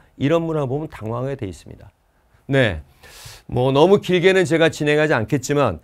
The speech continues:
그렇다면 우리가 이제 수능 준비 일 년 동안의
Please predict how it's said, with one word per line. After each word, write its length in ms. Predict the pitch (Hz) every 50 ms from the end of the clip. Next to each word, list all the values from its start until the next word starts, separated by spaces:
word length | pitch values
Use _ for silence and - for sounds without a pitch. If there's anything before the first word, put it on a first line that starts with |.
| _ _ - -
그렇다면 640 | - 147 180 180 - - 151 143 156 143 104 87 - -
우리가 360 | - 127 123 143 147 156 147
이제 420 | 131 110 95 - 120 98 95 113 123 - _ _
수능 400 | - - - 185 175 175 170 160
준비 400 | - 143 127 123 135 135 143 -
일 160 | 156 160 175
년 160 | 185 196 185
동안의 540 | - 151 120 107 104 107 123 123 95 80 76